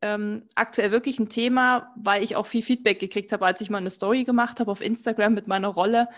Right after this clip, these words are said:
Nichts Besonderes eigentlich, ich hab nur gezeigt, dass ich mich halt draufsetze und jetzt ein bisschen, äh, fahre. Kam halt schon viel Feedback, was ist das für eine Rolle? Ist die laut? Ist die leise? Ähm, ist die schwer? <laughs> Was kostet die? Wo krieg ich die? Also man hat halt schon gemerkt, dass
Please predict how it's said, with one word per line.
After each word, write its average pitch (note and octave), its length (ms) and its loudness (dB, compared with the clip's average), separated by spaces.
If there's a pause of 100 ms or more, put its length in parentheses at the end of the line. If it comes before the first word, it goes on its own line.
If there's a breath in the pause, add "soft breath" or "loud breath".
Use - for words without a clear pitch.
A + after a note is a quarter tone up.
(500 loud breath)
Nichts D#4+ 340 4
Besonderes A#3+ 460 4
eigentlich, A#3+ 300 2
ich B3+ 80 2
hab A3+ 100 2
nur A#3+ 140 4
gezeigt, A3+ 420 2
dass B3 140 -2
ich G#3+ 100 -8
mich G#3+ 160 -2
halt G3+ 220 -2
draufsetze A#3+ 560 2
und G#3 120 0
jetzt G#3 240 -6
ein G3 80 -2
bisschen, G#3 380 -2
äh, F#3+ 280 -2
fahre. A#3+ 500 0 (380 loud breath)
Kam G#3 200 0
halt G#3 140 0
schon G#3+ 180 0
viel A3+ 220 -2
Feedback, G#3 480 -2
was B3 160 -4
ist B3 120 -8
das G3+ 160 -4
für G3+ 100 -6
eine F#3+ 100 -4
Rolle? F3+ 500 -2 (300 soft breath)
Ist C4 200 -8
die C4 80 4
laut? F3+ 400 0
Ist - 200 -10
die A#3 60 -4
leise? G3 640 0
Ähm, G#3 200 -2
ist - 160 -6
die C4+ 80 2
schwer? G#3 560 2
<laughs> G#3 40 -6
Was A#3+ 180 0
kostet A3+ 420 0
die? A#3+ 160 4
Wo C4+ 120 0
krieg A3 220 -2
ich A3 140 -6
die? G#3+ 120 0
Also G#3+ 260 4
man G#3 200 -2
hat A#3 140 -2
halt B3 160 -4
schon A3+ 160 -4
gemerkt, G#3+ 380 -2
dass A3 240 -6